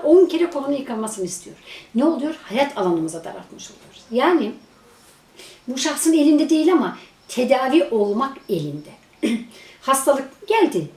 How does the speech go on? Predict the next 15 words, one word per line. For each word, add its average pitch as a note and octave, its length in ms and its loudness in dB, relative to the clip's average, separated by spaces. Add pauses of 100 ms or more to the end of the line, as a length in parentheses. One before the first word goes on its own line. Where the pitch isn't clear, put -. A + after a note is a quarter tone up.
(140)
hepimize D#4 380 4
gelebilir. E3+ 480 -2 (320)
O G3+ 80 -2
zaman A#3 380 -2 (280)
hastalı A#3 400 -2
olmak, F#3 320 -2
hastalıklı, C4 920 -4 (160)
hastalık B3 760 -4
sahibi A3+ 420 -2
olmak, F#3 460 -4
hastalığa A#3 340 -4
yakalanmak G3+ 540 -2
ne A3 140 -10
kadar F3+ 320 -8
doğalsa, G3 500 -8